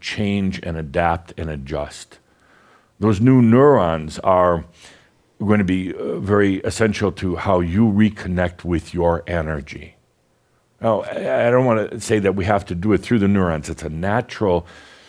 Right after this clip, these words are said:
kind of a process that goes through. But if you're wondering, "Well, how do I really adjust to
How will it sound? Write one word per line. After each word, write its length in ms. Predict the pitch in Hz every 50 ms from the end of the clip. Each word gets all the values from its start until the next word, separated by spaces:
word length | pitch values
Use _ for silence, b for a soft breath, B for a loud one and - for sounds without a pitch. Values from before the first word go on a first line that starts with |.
| b b b b b b _
kind 200 | - - 98 95
of 60 | 90 82
a 60 | 78
process 640 | - - - - 127 127 117 - - - 80 - -
that 200 | - 82 80 -
goes 280 | - 98 95 85 -
through. 220 | - - 82 80 78
But 240 | 71 87 85 78 b b b b b b b b b b
if 120 | - -
you're 100 | 101 110
wondering, 420 | 117 135 143 143 135 120 110 101 98
"Well, 140 | 92 90 85
how 340 | - - 117 123 135 139
do 140 | 135 123 110
I 120 | 104 92 90
really 720 | 90 82 82 101 131 143 151 151 147 143 135 131 123 107 b b b b b b b b b b _ _
adjust 680 | 104 92 90 85 - 104 101 95 92 87 - - - -
to 440 | - - 101 95 90 87 85 82